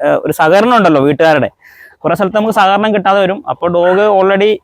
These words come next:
ഇവരെ വന്ന് ജനലിൽ കൂടെ നോക്കുന്നു, അടുത്ത് കൂടെ നോക്കുന്നു ഒക്കെ വരുമ്പോ ഡോഗിന് ഭയങ്കര ദേഷ്യമായിരിക്കും. അപ്പൊ അങ്ങനെ സംഭവിക്കാറുണ്ട്. അതൊരു പാഠം നമ്മൾ പണ്ട് പഠിച്ചു ഫസ്റ്റത്തെ കടിക്ക്. രണ്ടാമത്തെ കടിക്ക് ജിജോ ഭായിയുടെ അടുത്ത് കടി കിട്ടിയത് എന്താണെന്ന് സംഭവം എന്ന് വെച്ചാൽ ഡോഗിന്റെ മുമ്പിൽ ഇരുന്ന് കൊടുത്തു. അതും ഡോഗ്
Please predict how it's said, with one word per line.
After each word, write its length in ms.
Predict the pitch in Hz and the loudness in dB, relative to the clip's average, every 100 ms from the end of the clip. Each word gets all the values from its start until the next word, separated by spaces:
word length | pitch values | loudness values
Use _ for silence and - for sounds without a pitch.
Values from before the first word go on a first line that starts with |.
| - | -8
ഇവരെ 200 | 175 196 | -4 -2
വന്ന് 160 | 202 | 0
ജനലിൽ 300 | 196 185 190 | 0 0 0
കൂടെ 140 | 190 196 | 0 0
നോക്കുന്നു, 500 | 196 185 190 190 190 | -2 -2 -2 0 0
അടുത്ത് 220 | 170 170 | -2 -2
കൂടെ 140 | 180 | -2
നോക്കുന്നു 320 | 190 180 185 185 | -2 -2 -2 -4
ഒക്കെ 140 | 185 | -2
വരുമ്പോ 220 | 185 185 | -2 -2
ഡോഗിന് 300 | 165 170 180 | -2 0 0
ഭയങ്കര 440 | 180 175 175 175 - | 0 0 0 0 0
ദേഷ്യമായിരിക്കും. 500 | 160 147 156 113 104 | -2 -2 -2 -4 -6
അപ്പൊ 140 | 127 151 | -4 -2
അങ്ങനെ 260 | 156 180 | 0 0
സംഭവിക്കാറുണ്ട്. 720 | 190 180 185 180 185 180 185 - - - - - - | 0 0 0 0 0 -2 -6 -10 -18 -14 -8 -8 -2
അതൊരു 220 | 151 208 | 0 2
പാഠം 280 | 220 208 214 | 2 2 2
നമ്മൾ 200 | 214 214 | 2 0
പണ്ട് 280 | 208 190 202 | 0 0 2
പഠിച്ചു 280 | 208 - 196 | 0 0 -4
ഫസ്റ്റത്തെ 420 | - 175 - 180 | -4 -6 -6 -2
കടിക്ക്. 360 | 180 165 180 202 160 | 0 0 -2 -2 -2
രണ്ടാമത്തെ 340 | 170 190 202 | 0 2 2
കടിക്ക് 220 | 202 196 | 0 0
ജിജോ 260 | 190 180 190 | 0 2 2
ഭായിയുടെ 180 | 196 196 | 2 0
അടുത്ത് 240 | 185 196 | 0 -2
കടി 120 | 190 | -2
കിട്ടിയത് 240 | 190 190 190 | -2 -2 -2
എന്താണെന്ന് 300 | 185 190 190 | 0 -2 -2
സംഭവം 280 | 190 180 | -4 -2
എന്ന് 100 | 185 | 0
വെച്ചാൽ 240 | 190 185 190 | 2 2 0
ഡോഗിന്റെ 380 | 170 175 185 190 | 0 0 0 -2
മുമ്പിൽ 220 | 190 185 | -2 -4
ഇരുന്ന് 220 | 175 190 | -4 -4
കൊടുത്തു. 340 | 185 160 214 - _ _ _ _ - | -4 -4 -8 -12 _ _ _ _ -2
അതും 300 | 160 226 - 175 | 0 0 0 2
ഡോഗ് 420 | 190 196 226 - | 4 4 2 0